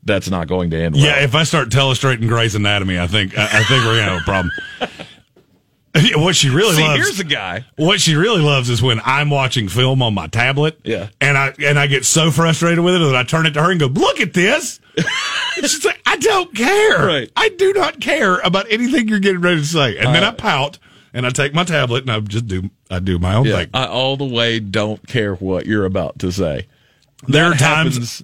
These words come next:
Speaker 2: I think I could be giving her winning Powerball numbers and she would just go, "I don't care."
Speaker 1: Right.
Speaker 2: If it comes off that tablet, I don't care.
Speaker 1: Right.
Speaker 2: I think you're undervaluing the Bills and I think you're overvaluing the Chiefs.
Speaker 1: Well, maybe so.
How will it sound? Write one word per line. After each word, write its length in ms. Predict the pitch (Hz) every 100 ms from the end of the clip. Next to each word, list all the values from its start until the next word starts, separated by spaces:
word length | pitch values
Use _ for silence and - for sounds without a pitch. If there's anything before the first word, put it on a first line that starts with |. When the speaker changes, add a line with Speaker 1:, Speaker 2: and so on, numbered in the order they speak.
| -
Speaker 2:
I 140 | 151
think 260 | 120 156 135
I 100 | 131
could 160 | 139
be 140 | 123 123
giving 260 | 127 120
her 100 | 117
winning 320 | 104 110 110
Powerball 480 | 90 104 101 98 90
numbers 360 | 90 87 92 92
and 120 | 95
she 120 | 117
would 100 | 104
just 160 | 95 90
go, 140 | 92 -
"I 60 | 98
don't 400 | 87 101 90 -
care." 300 | 90 80 78
Speaker 1:
Right. 360 | 254 131 101 90 -
Speaker 2:
If 160 | - 151
it 140 | 160
comes 260 | 156 175 170
off 200 | 156 113
that 240 | 139 143
tablet, 420 | 120 135 117 101 -
I 100 | 104
don't 320 | 101 101 95
care. 240 | 98 78 65
Speaker 1:
Right. 240 | 90 92 - - _ _ _ _ _ _ _ _ _ _ _ _ _ _ _ _ _
Speaker 2:
I 100 | 101
think 320 | 95 160 190
you're 180 | 196 233
undervaluing 680 | 180 185 190 180 170 165 175
the 80 | 175
Bills 240 | 143 127
and 80 | 117
I 40 | 110
think 200 | 120 107
you're 100 | 101
overvaluing 540 | 101 95 95 92 85
the 60 | 80
Chiefs. 280 | 82 - -
Speaker 1:
Well, 160 | 160 247
maybe 240 | 269 254
so. 320 | 233 180 87